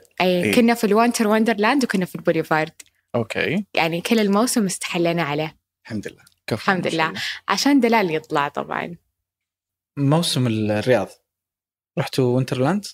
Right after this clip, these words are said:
Speaker 3: ورحتوا
Speaker 1: بوليفارد.
Speaker 3: البوليفارد. وال-، ال-، ال-، ال-، حجم العمليات في الموضوع هذا مرعب. أنتوا أربعة. عندكم موظفين في الفريق؟
Speaker 2: إيه، عندنا بارت تايمرز.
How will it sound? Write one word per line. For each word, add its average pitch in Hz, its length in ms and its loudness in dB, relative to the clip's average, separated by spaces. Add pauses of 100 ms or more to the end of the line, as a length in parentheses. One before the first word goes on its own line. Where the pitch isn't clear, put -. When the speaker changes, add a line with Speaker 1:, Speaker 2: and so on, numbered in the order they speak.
(180)
Speaker 3:
ورحتوا 143 400 0 (140)
Speaker 1:
بوليفارد. 175 580 0
Speaker 3:
البوليفارد. 113 520 -2 (760)
وال-، 131 260 4
ال-، 123 240 2
ال-، 117 180 0 (320)
ال-، 113 380 -6
حجم 156 280 2
العمليات 127 500 2
في - 60 -10
الموضوع 127 460 0
هذا 120 540 2
مرعب. 110 280 0 (920)
أنتوا 131 180 2
أربعة. 113 420 -2 (360)
عندكم 139 320 0
موظفين 127 460 -2
في 123 120 -8
الفريق؟ 117 520 -2 (300)
Speaker 2:
إيه، 120 240 0
عندنا 123 240 0
بارت - 280 0
تايمرز. 95 440 -8